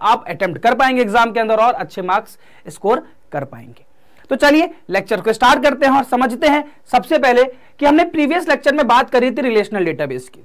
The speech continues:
तो मैंने ये बताया था कि relational database वो database होता है जिसमें data tabular format में होता है, मतलब tables की form में होता है।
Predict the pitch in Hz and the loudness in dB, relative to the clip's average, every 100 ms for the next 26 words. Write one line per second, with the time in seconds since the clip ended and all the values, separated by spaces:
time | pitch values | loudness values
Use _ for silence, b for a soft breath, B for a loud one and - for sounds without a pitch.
0 | - 240 269 262 294 277 247 247 269 240 | -4 0 2 2 0 2 4 2 2 0
1 | 233 220 220 254 220 233 220 233 277 - | 2 2 2 0 0 0 2 2 2 -4
2 | b b 220 294 294 277 247 254 254 220 | b b -2 0 2 2 4 4 2 0
3 | 233 262 190 214 233 247 277 285 b b | 2 2 0 -6 -6 -4 -4 -6 b b
4 | 165 226 269 240 233 247 - 226 208 233 | 0 2 4 4 4 4 2 2 2 2
5 | 247 247 208 196 190 170 180 180 190 202 | 0 2 0 0 -2 -4 -6 -2 -2 -2
6 | 196 208 208 202 226 226 240 208 160 147 | -4 -2 0 2 0 -2 -8 -4 -4 -6
7 | 123 - | -12 -18